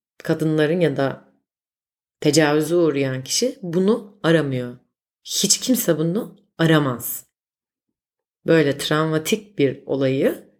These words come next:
kimse aramaz. Haklarımızın ne olduğunu bilmemiz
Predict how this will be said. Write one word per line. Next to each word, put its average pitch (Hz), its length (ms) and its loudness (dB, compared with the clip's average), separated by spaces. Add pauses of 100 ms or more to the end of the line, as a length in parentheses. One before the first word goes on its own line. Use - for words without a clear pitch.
(180)
kimse 247 460 -2 (220)
aramaz. 165 680 0 (4000)
Haklarımızın 240 1120 -2
ne 208 200 4
olduğunu 208 1040 2 (600)
bilmemiz 185 880 2